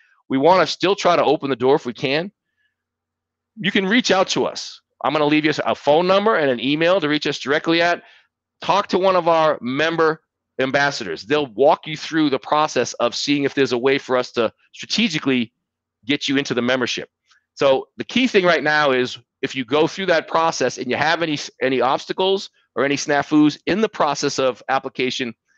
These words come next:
I'm gonna leave you a number so that we can obviously reach out to you as well and help you in any way that we can, because we care about the success of our members.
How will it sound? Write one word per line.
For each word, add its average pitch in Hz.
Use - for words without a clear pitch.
I'm 135
gonna 170
leave 175
you 170
a 160
number 156
so 139
that 131
we 151
can 131
obviously 139
reach 135
out 135
to 123
you 131
as 120
well 127
and 107
help 131
you 123
in 123
any 123
way 113
that 104
we 98
can, 92
because 98
we 107
care 180
about 165
the 147
success 143
of 135
our 135
members. 135